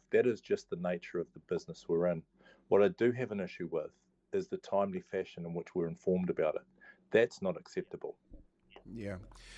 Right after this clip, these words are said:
Speaker 2: Hey, mate, you've had, you've had a while now to get your feet under the table, a few months, and had a look at everything around, everything to do with N Z, um, T R. What, where you at?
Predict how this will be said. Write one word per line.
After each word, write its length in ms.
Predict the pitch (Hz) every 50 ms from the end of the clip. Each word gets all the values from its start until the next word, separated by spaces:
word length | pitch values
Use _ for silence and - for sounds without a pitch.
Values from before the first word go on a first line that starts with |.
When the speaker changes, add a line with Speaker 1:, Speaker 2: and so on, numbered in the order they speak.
| - - - -
Speaker 2:
Hey, 120 | 165 160
mate, 220 | 160 165 160 156
you've 100 | 147 139 127
had, 180 | 170 165 143
you've 180 | 131 131 147 131
had 140 | 160 160 151
a 40 | 135
while 280 | 131 135 139 139 135
now 160 | 135 135 131
to 80 | 120 117
get 160 | 113 139 135
your 100 | 120 110
feet 240 | - - 139 135 131
under 200 | 127 123 123 117
the 120 | 110 113
table, 360 | 107 - - 120 123 120 123 123
a 40 |
few 220 | - - 127 123 120
months, 360 | 120 120 123 120 113 - -
and 400 | 127 120 117 117 120 120 113 107 104
had 160 | 110 131 127
a 40 | 120
look 200 | 123 127 127 127
at 40 | 120
everything 400 | 120 117 120 113 - 120 120 117
around, 560 | 113 113 117 117 120 120 117 117 117 107 101 - - - - - - - - -
everything 320 | 131 123 120 117 - 117 113
to 60 | 113
do 200 | 101 - 120 117
with 120 | 113 110
N 160 | 117 120 117 110
Z, 220 | 104 117 117 107 - - - -
um, 340 | 120 117 117 113 110 107
T 300 | 98 - - 135 123 120
R. 380 | 123 131 127 110 104 110 127 - - - -
What, 240 | - 160 151 156 156 156 - - _ -
where 400 | 170 151 151 165 180 190 196 185
you 180 | 170 151 135
at? 400 | 131 120 127 139 147 139 123 -